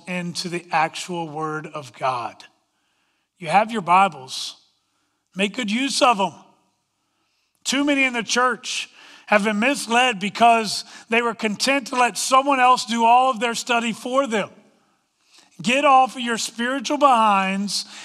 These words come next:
and find out what the Word of God says for yourself. When you stand before the Lord on the day of judgment,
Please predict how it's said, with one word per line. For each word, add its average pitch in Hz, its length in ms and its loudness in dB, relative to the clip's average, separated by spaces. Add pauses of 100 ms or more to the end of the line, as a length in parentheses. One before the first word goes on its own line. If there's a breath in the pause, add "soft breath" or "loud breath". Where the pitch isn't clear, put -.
(100)
and 214 180 0
find 240 380 6
out 233 220 6
what 220 160 -2
the 202 80 -4
Word 214 300 0
of 214 120 -6
God 196 320 4
says 202 320 -2
for 202 120 -8
yourself. 196 920 -4 (1500)
When 170 120 -10
you 185 80 -4
stand 226 340 0
before 233 300 -4
the 233 100 -2
Lord 233 440 -2 (1000)
on 165 80 -16
the 170 60 -10
day 190 240 -2
of 202 100 -4
judgment, 156 640 -6